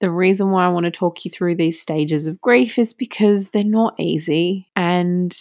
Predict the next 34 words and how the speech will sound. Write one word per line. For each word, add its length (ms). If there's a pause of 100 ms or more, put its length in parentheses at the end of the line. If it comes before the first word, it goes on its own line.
(160)
this 300
food 260
intolerance 720
grief 460 (260)
really 440
is 120
a 80
real 220
thing. 560 (240)
I 100
mean, 480 (220)
you 180
could 220
argue, 640
you 200
know, 580
first 300
world 320
problems, 800
but 380
these 280
foods 300
can 240
make 240
people 420
really, 460
really 340
sick 340
if 180
they 160
continue 680
to 200 (120)
eat 280
them. 360